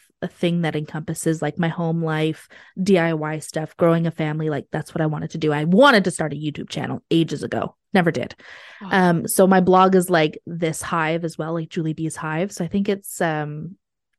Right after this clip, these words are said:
Speaker 1: julie breezebois dot home slash blog or something like that.
Speaker 2: Okay.
Speaker 1: But Instagram's where you'll find me. And then the podcast, uh, I launched a couple of months ago. It's This Hive Howls.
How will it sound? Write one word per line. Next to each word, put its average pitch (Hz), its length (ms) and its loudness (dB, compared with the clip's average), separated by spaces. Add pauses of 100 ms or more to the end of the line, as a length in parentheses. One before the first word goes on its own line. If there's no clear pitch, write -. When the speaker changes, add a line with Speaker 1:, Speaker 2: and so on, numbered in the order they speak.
Speaker 1:
julie 190 340 4
breezebois 165 760 -2
dot 156 240 -6
home 151 580 -6 (400)
slash 147 280 -8
blog 156 280 -4
or - 60 -6
something - 260 -10
like - 160 -10
that. - 220 -6 (340)
Speaker 2:
Okay. 196 200 -14
Speaker 1:
But 196 120 4
Instagram's 233 480 6
where 226 80 6
you'll 214 140 8
find 185 280 4
me. 220 180 6
And 190 220 6
then 190 260 6
the 190 80 4
podcast, 226 920 0
uh, 196 40 -4 (280)
I 180 60 -4
launched 185 320 -6
a - 20 -12
couple - 220 -6
of 185 100 -4
months 180 220 -4
ago. 254 340 0 (300)
It's 190 180 -4
This 196 240 -2
Hive 185 300 -4
Howls. 214 720 -4